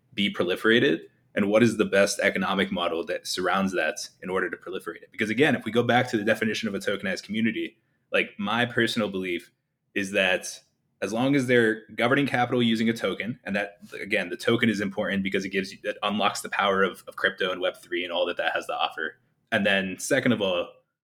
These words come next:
you're allocating capital towards community projects, which creates this rich ecosystem of participation and diversity of thoughts. Um, then as long as those things are happening, it doesn't matter how you were making money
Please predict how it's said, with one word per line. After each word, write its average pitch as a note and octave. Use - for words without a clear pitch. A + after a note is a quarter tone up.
you're G#2+
allocating A2
capital G2+
towards G2+
community G2
projects, -
which -
creates G2+
this -
rich A2+
ecosystem G2
of -
participation F#2
and F#2
diversity F#2+
of F2
thoughts. -
Um, D#2
then A2
as A2
long D#3
as B2
those C3
things A#2
are F#2+
happening, F2+
it A#2
doesn't B2
matter A#2
how G#2+
you G#2+
were F#2+
making F2+
money F2+